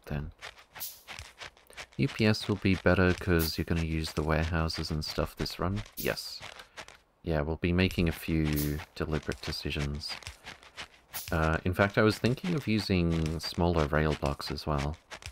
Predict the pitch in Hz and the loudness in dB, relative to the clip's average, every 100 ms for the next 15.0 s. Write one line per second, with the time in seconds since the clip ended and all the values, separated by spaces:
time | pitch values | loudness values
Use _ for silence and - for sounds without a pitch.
0 | - - - - - 78 71 73 71 69 | -16 -18 -18 -12 -4 -2 0 0 -2 -4
1 | 71 - - _ - - - - - - | -6 -10 -16 _ -18 -16 -20 -18 -18 -18
2 | _ _ - 95 92 92 - 107 98 85 | _ _ -6 2 2 2 2 2 2 2
3 | 85 82 80 - 78 76 73 71 71 78 | 2 2 0 0 0 0 0 -2 -4 -8
4 | - - - _ _ _ _ _ _ _ | -12 -20 -20 _ _ _ _ _ _ _
5 | _ _ _ _ _ _ - - 82 78 | _ _ _ _ _ _ -16 0 2 4
6 | 78 76 73 - - 82 80 82 - - | 4 2 0 -2 0 2 2 0 -4 0
7 | 80 - - - 95 92 90 90 90 92 | -2 -2 -12 -6 0 2 2 0 -2 -4
8 | - - - - 95 - 113 - 120 120 | -8 -16 -14 -2 -2 0 -2 0 0 0
9 | 151 147 - - _ _ _ _ - - | -4 -8 -10 -16 _ _ _ _ -20 -20
10 | - _ _ _ _ _ - 82 78 80 | -20 _ _ _ _ _ 0 2 4 4
11 | 78 76 73 82 87 87 - 104 - 101 | 4 2 0 2 2 2 -2 -2 2 2
12 | 85 92 92 90 87 82 80 80 80 78 | 4 4 6 4 4 4 4 4 4 2
13 | 76 - - - - 82 78 - 78 78 | 0 -4 -8 -4 -2 -2 -2 0 2 2
14 | 76 78 73 71 73 71 69 67 - - | 2 2 0 -2 -4 -6 -6 -8 -8 -12